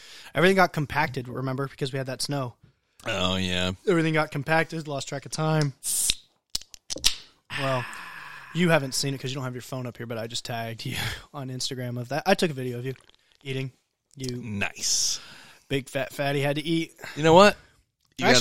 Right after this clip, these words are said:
Speaker 2: gotta,
Speaker 1: you know what? You're
Speaker 2: you
Speaker 1: down to
Speaker 2: gotta eat.
Speaker 1: two seventy.
Speaker 2: Yeah, I'm like, <laughs> I ate, like, complete dog shit yesterday.
Speaker 1: Oh, really?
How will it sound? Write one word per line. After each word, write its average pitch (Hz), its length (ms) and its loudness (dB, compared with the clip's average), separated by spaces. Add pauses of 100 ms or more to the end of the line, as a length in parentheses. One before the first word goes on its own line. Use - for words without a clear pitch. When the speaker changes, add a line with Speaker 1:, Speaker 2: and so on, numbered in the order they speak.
Speaker 2:
gotta, - 60 8
Speaker 1:
you 220 60 6
know 247 100 8
what? 262 120 8
You're - 100 6
Speaker 2:
you - 80 8
Speaker 1:
down 151 180 10
to 131 40 10
Speaker 2:
gotta - 0 -
eat. 117 60 10
Speaker 1:
two 107 60 10
seventy. 135 360 6 (480)
Speaker 2:
Yeah, 107 240 6
I'm 113 80 2
like, 120 200 2 (260)
<laughs> - 240 -8
I 123 80 6
ate, 123 160 2
like, 101 200 -6 (180)
complete 104 480 2
dog 92 260 4
shit - 180 -2
yesterday. 92 480 0 (140)
Speaker 1:
Oh, 165 200 8
really? 139 420 0